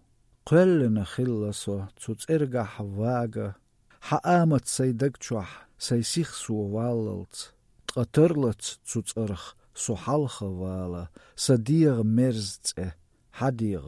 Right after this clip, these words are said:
хяллалц. Митче совуда, а, холюху барца, хохтерник ейче, а,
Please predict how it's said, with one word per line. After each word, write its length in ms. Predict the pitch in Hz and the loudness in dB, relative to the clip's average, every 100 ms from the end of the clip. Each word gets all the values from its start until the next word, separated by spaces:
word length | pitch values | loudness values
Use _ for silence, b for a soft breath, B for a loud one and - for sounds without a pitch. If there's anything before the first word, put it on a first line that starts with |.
| 78 | -12
хяллалц. 1040 | - 92 101 101 92 82 82 - - - - _ _ _ _ b b | -10 -6 -4 -4 -6 -8 -12 -14 -16 -16 -18 _ _ _ _ b b
Митче 440 | 160 196 - - 160 | 6 6 4 2 2
совуда, 840 | - 147 127 131 135 117 110 98 - | 4 2 4 2 2 2 -2 -4 -6
а, 200 | 107 95 b | -6 -8 b
холюху 720 | - 123 117 120 139 120 - 98 | -2 2 4 4 2 0 -4 -6
барца, 760 | 92 110 131 120 - 107 98 _ _ _ | 0 2 2 0 -6 -4 -6 _ _ _
хохтерник 840 | - 175 165 - 131 113 113 107 110 | -4 0 0 0 -2 2 2 0 -2
ейче, 640 | 107 120 156 139 - 120 - | 0 2 2 0 -4 -4 -4
а, 220 | 101 | -8